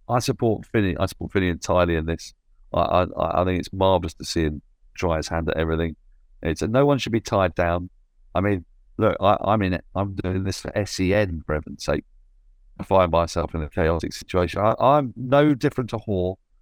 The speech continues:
We're both the same. We're both sluts,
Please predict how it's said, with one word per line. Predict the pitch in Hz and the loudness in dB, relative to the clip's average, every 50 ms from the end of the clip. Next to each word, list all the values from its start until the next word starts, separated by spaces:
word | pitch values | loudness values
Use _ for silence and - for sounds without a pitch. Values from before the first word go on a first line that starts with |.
| _ - | _ -2
We're | 104 110 | 0 2
both | 95 131 139 139 - - | 4 4 2 2 2 -4
the | 127 | -8
same. | - - 113 101 101 101 104 107 _ _ _ - - | -4 0 2 4 4 2 0 -2 _ _ _ -10 -6
We're | 92 92 | -2 0
both | 107 113 104 _ _ _ _ _ _ _ _ - _ _ _ _ _ _ _ | 2 0 0 _ _ _ _ _ _ _ _ -20 _ _ _ _ _ _ _
sluts, | - - - - 95 110 113 - _ _ - - - - | -14 -12 -8 -4 -2 -2 -2 -4 _ _ -14 -14 -14 -14